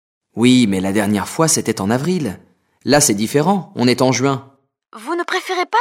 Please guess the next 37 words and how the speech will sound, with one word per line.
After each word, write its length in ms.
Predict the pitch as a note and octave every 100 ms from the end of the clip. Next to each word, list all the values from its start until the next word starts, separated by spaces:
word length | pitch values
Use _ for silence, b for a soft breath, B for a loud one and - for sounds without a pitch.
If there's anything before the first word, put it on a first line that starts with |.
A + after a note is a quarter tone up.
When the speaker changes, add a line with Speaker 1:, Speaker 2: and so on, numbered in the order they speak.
| A4+
Speaker 2:
aller 120 | D4
à 100 | A3+
Genève, 460 | G#3+ G#3+ A3 E4 F#3 _
au 80 | A3
bord 200 | A3 A3
du 100 | G#3
lac ? 360 | B3+ - - _ _ _ _ _
Speaker 1:
Bof. 580 | G2+ G#2 A#2+ A#2+ - - _ _ _ _ _ -
La 140 | A#2
dernière 320 | B2 B2 A#2+
fois, 300 | - D#3 D3+
il 80 | A2+
y 80 | A2+
avait 160 | A2+
trop 220 | A2+ C#3 C#3+
de 100 | C#3+
monde 180 | C3+
et 80 | A2+
puis, 540 | - A#2 A2 G2+ - -
tu 120 | D#3+
veux 120 | C#3+
faire 220 | C3+ B2
quoi ? 400 | - C3+ C3 - _ _ _ _ _ -
Speaker 2:
Je 140 | -
ne 100 | F#3
sais 200 | F3+ C#4
pas. 300 | - F4 F4+ - B B B B _
On 60 | F#3+
peut 180 | - A3+
se 120 | A#3
promener 580 | - A#3 A#3 C#4+ D4 G3+
et 40 |
boire 200 | F#3+ G3+
un 80 | G#3
café. 280 | D4 - G#4 - _ _ _ _ _
Speaker 1:
Ouais, 320 | - A2+ A#2+ G2+
génial. 640 | G#2 A#2 B2+ A2 F#2